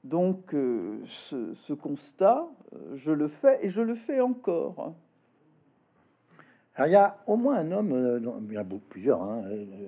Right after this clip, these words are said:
Speaker 2: pour lesquels vous rendez un, un, un hommage.
Speaker 1: Tous ne sont pas mauvais.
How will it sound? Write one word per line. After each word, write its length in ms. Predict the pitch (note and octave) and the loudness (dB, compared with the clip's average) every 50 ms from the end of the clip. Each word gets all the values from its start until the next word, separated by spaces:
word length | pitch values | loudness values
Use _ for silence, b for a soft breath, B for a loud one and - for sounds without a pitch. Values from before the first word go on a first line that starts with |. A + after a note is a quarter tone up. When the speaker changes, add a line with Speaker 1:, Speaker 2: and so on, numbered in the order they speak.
| G2 A3 - _ _ | -14 -14 -16 _ _
Speaker 2:
pour 120 | - D3+ C#3 | -8 -8 -6
lesquels 220 | C#3+ - C#4 A3 | -6 -6 -6 -6
vous 120 | C#3+ D3+ | -6 -6
rendez 340 | C3+ B2+ D3 D#3+ E3+ E3+ C#3+ | -4 -4 -2 0 2 2 2
un, 140 | A#2 A2 - b b b b b b b b | 2 0 -4 b b b b b b b b
un, 160 | - A#2 B2+ B2 - | -6 -6 -6 -4 -4
un 180 | B2 A#2+ B2+ | -2 0 0
hommage. 380 | B2 B2+ C#3 C#3+ C#3+ C#4+ A#3 F#3+ | 2 2 4 6 6 6 6 4
Speaker 1:
Tous 100 | G#3 G3+ | 0 -2
ne 60 | F#3 | -2
sont 180 | F3+ - D#3 C#3+ | -2 -4 -6 -4
pas 160 | - C3+ C3+ | -2 -2 -2
mauvais. 380 | B2+ A#2 A#2 G2+ F2 D2 - | 0 -2 -4 -6 -8 -12 -14